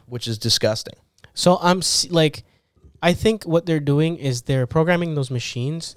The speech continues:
Speaker 2: and relying on the fact that you feel guilty about it. And then you have people like
Speaker 1: Oh, a hundred percent.
Speaker 2: Jay,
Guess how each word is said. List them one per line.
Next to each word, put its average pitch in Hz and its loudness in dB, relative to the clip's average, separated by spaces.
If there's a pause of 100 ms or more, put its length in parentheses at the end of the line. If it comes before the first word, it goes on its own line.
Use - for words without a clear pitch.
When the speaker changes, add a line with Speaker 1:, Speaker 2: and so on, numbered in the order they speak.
Speaker 2:
and 143 -4
relying 151 4 (120)
on 131 0
the 120 -2
fact 160 -2
that 127 -8
you 147 -2
feel 143 -4
guilty 110 -6
about 98 -12
it. - -20 (460)
And 143 -2
then 170 4
you 185 2
have 170 2
people 165 -2
like 123 0
Speaker 1:
Oh, 143 4
a 120 2
hundred 139 -2
percent. 127 -4
Speaker 2:
Jay, 151 4